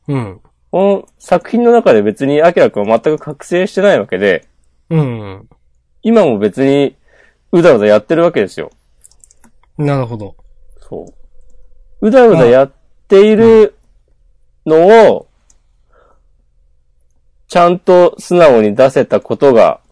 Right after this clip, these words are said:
Speaker 2: ことを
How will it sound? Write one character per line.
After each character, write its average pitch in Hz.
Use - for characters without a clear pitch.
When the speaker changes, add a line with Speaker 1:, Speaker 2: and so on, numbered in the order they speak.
Speaker 2:
こ -
と 190
を 87